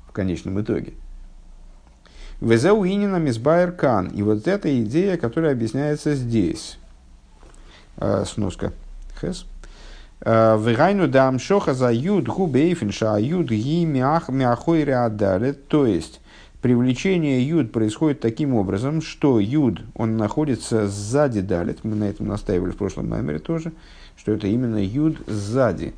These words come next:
далит. Э, если рассматривать направление движения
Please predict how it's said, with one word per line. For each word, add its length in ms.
далит. 440
Э, 500
если 400
рассматривать 600
направление 640
движения 640